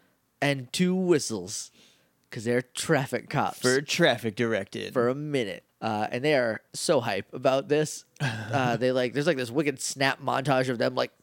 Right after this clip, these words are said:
Speaker 1: throwing their things on, and they're like, "Yeah," they pose with them.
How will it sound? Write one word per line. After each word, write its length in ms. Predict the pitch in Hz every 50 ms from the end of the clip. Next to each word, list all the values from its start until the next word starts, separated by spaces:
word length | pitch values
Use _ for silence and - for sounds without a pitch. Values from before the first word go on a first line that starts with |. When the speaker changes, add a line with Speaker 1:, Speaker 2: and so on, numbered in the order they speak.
| _ -
Speaker 1:
throwing 280 | 117 113 127 131 135 127
their 100 | 123 117
things 320 | - 131 131 131 135 131
on, 400 | 143 131 131 135 135 131 131 - - _ _ -
and 100 | 120 113
they're 100 | 120 117
like, 180 | 110 113 - _ _
"Yeah," 360 | 143 135 170 151 139 117 107
they 100 | 110 131
pose 340 | 123 - 151 143 143 147 135
with 100 | 160 143
them. 340 | 156 160 151 143 143 135 -